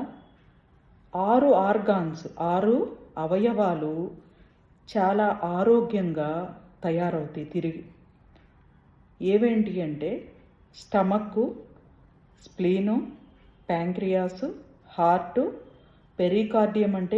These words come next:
గుండెని రక్షించే ఒక పొరలాగా ఉంటుంది. అది మీకు అర్థం కాకపోతే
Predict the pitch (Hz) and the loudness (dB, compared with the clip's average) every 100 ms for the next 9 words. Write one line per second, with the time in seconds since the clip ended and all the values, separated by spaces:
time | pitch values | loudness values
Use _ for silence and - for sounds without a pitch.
0 | 180 - 220 262 311 294 208 208 - 226 | -2 2 4 4 4 2 2 -2 -4 -2
1 | 220 214 214 196 185 - 175 190 247 226 | 0 2 2 0 -4 -4 0 2 4 2
2 | 196 190 202 170 160 151 147 143 - - | 0 0 -2 -2 -6 -6 -6 -8 -12 -20
3 | - _ _ _ - 190 185 190 175 165 | -20 _ _ _ -10 -8 -4 -2 -2 0
4 | 214 220 202 202 185 190 262 | 0 4 2 0 -4 -4 -4